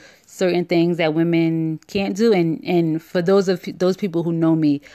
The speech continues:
um, n-, know that I'm, I'm, I'm just not for that, right?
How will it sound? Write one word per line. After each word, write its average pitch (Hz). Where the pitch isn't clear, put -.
um, 151
n-, 180
know 165
that 151
I'm, 151
I'm, 160
I'm 151
just 151
not 147
for 151
that, 131
right? 156